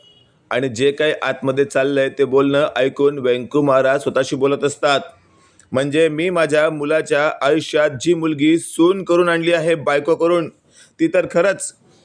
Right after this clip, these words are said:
एक नंबरची डायन निघाली." आणि अशातच आता व्यंकू महाराज म्हणत असतात, "इंदू, शकुंतला, मोठ्या वहिनी,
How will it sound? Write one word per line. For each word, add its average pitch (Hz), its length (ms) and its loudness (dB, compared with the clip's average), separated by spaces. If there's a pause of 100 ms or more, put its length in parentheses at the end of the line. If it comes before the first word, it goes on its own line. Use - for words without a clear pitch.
(200)
एक 175 200 0
नंबरची 170 640 0 (400)
डायन 180 360 -2
निघाली." 165 400 -2 (480)
आणि 151 160 -2
अशातच 165 520 -2
आता 156 320 -4
व्यंकू 143 460 0
महाराज 160 280 0
म्हणत 160 220 -4
असतात, 147 340 0 (720)
"इंदू, 156 400 2
शकुंतला, 165 680 0
मोठ्या 156 360 -2
वहिनी, 165 480 -2